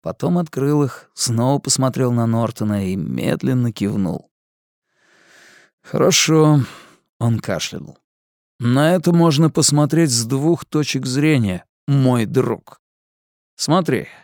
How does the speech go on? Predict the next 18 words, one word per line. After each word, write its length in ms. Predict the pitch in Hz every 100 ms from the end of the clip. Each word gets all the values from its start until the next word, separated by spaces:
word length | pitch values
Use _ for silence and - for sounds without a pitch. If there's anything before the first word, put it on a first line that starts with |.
| _ _ _
мы 220 | - 120
можем 380 | 175 202 185 190
поступить 600 | 175 175 - 160 196 185
цивилизованно, 1080 | - 175 160 147 127 101 107 131 135 131 113 -
феминизированно, 1120 | - 165 175 165 131 117 113 120 135 135 131 127
конструктивно 1120 | 175 175 - 151 131 - 110 113 113 127 135 - - - -
и 100 | 127
затеять 540 | 131 156 - 185 180 151
долгое 580 | 160 180 185 165 170
образцово-показательное 1800 | 156 170 151 160 156 - - 160 160 139 151 160 143 143 143 151 151 147
расследование, 1000 | 143 143 - 127 131 131 143 151 127 110 - _ _ -
которое 380 | 127 160 165
может 320 | 170 170 156 -
в 80 |
конце 340 | - 143 - 147
концов 460 | 143 143 165 143
снова 480 | - 139 170 190 117
привести, 800 | - 98 101 104 - - 175 156